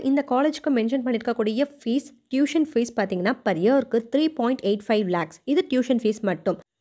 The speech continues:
அது கூட அடிஷனல் ஃபீஸ் எல்லாம் சேர்த்தோம்னா around சிக்ஸ் பாயிண்ட் ஃபைவ் லேக்ஸ் சொல்றதுக்கு வாய்ப்புகள் இருக்கு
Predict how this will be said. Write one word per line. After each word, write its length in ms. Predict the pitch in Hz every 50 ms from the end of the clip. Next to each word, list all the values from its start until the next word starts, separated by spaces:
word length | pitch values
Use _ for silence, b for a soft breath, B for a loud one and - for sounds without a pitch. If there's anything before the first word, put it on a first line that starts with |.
| _ - 240
அது 80 | 226 262 -
கூட 120 | 302 320 349 311 226
அடிஷனல் 320 | 220 285 - 349 349 330 -
ஃபீஸ் 180 | 277 254 - 254
எல்லாம் 180 | 254 254 262 -
சேர்த்தோம்னா 380 | 240 220 226 220 202 196 220 - - - 208 208
around 200 | 220 277 311 302 -
சிக்ஸ் 180 | 247 - - -
பாயிண்ட் 180 | 285 285 277 -
ஃபைவ் 160 | 247 214 208 220
லேக்ஸ் 200 | 240 233 - -
சொல்றதுக்கு 360 | 226 220 226 226 240 233 226 208
வாய்ப்புகள் 380 | 196 196 190 220 220 202 196 190
இருக்கு 220 | 180 - - 349